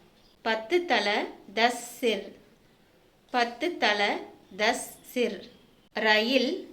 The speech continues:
ரேல்காடி. ரயில், ரேல்காடி. மைனா,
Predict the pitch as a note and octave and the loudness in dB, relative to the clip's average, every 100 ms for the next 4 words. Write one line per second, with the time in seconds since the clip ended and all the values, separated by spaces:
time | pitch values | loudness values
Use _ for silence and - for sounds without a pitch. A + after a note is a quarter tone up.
0 | - A3+ G#3+ A3+ B3 G#3 G#3 G3 G3+ G3+ | -10 -2 4 4 4 2 4 4 4 -4
1 | - - - _ _ G#3 G#3 G#3+ A#3+ A#3 | -10 -16 -20 _ _ -2 4 4 4 2
2 | B3+ F4+ - - G3+ G#3 A3+ A3+ G#3+ F#3+ | 0 -4 -12 -10 -2 2 4 2 2 4
3 | F#3 F#3+ G3 G3 - - _ - - - | 2 0 -6 -10 -18 -20 _ -20 -20 -14
4 | G#3 G#3+ A#3+ B3+ A3+ | 2 4 4 4 4